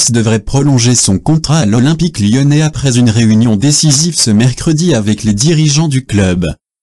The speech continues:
Sous contrat jusqu'au trente juin deux mille vingt, Anthony Lopez cherche un terrain d'entente depuis plusieurs mois pour prolonger son contrat avec l'Olympique lyonnais. Après plusieurs négociations échouées en début d'année,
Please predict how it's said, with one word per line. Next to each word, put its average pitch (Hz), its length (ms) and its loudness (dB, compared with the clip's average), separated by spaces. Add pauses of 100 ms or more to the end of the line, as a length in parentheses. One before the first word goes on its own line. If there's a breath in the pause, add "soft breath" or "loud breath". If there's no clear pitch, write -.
(180)
Sous - 180 -2
contrat 127 480 -2
jusqu'au 160 420 0
trente 135 380 -2
juin 110 240 0
deux 107 160 0
mille 113 240 2
vingt, 107 320 -2 (240)
Anthony 151 480 2
Lopez 147 320 0
cherche - 540 -2
un 113 80 0
terrain 139 320 0
d'entente 147 400 0
depuis 104 280 -2
plusieurs 143 460 0
mois 101 300 2
pour 113 200 -4
prolonger 127 520 0
son 98 240 0
contrat 156 420 0
avec 110 240 -2
l'Olympique 139 560 0
lyonnais. 101 480 0 (420)
Après 127 420 -2
plusieurs 160 440 2
négociations 113 760 0
échouées 143 640 2
en 113 100 0
début 113 300 0
d'année, 101 440 2